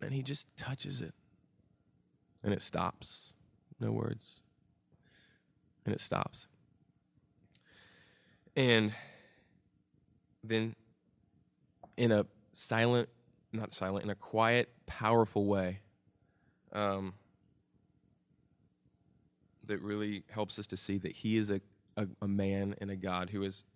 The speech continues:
very comfortable in his own skin with this immense power, wears it lightly. He just speaks.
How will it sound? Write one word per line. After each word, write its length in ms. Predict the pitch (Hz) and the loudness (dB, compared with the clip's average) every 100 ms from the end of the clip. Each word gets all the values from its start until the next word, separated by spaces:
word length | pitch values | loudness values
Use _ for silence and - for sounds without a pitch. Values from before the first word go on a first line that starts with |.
| _ _ _ _ | _ _ _ _
very 480 | 104 101 107 107 104 | -6 2 4 6 4
comfortable 600 | 98 - 107 101 98 95 - _ _ _ _ | 0 -2 0 0 0 -2 -6 _ _ _ _
in 140 | 110 113 | 2 4
his 160 | 104 | 4
own 140 | 104 101 | 2 0
skin 440 | - 98 98 95 | -2 -4 -4 -4
with 240 | 98 104 - | -2 -2 -2
this 160 | 98 | -4
immense 260 | 95 101 95 | -2 -4 -6
power, 480 | - 95 95 95 90 _ _ _ _ _ _ _ _ - | -10 -8 -6 -6 -10 _ _ _ _ _ _ _ _ -8
wears 260 | 104 101 101 | 0 0 0
it 100 | - | -6
lightly. 460 | 101 92 98 98 - _ _ _ _ _ _ | -6 -6 -6 -8 -12 _ _ _ _ _ _
He 140 | 113 | -10
just 240 | 107 120 - | -6 -6 -6
speaks. 560 | - 120 107 - - | -6 -8 -8 -14 -14